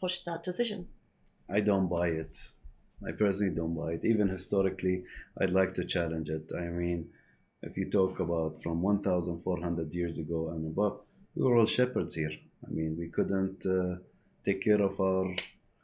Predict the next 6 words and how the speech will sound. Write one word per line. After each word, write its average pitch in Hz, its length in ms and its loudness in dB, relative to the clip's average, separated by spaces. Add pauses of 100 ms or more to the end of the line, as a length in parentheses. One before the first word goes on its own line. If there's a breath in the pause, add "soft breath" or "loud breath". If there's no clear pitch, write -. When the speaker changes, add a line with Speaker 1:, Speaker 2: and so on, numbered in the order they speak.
(380)
Speaker 2:
cattle 107 480 4
and 90 220 2
goods 113 360 4
without 95 420 2
dog 139 220 4 (100)
help. 85 260 -4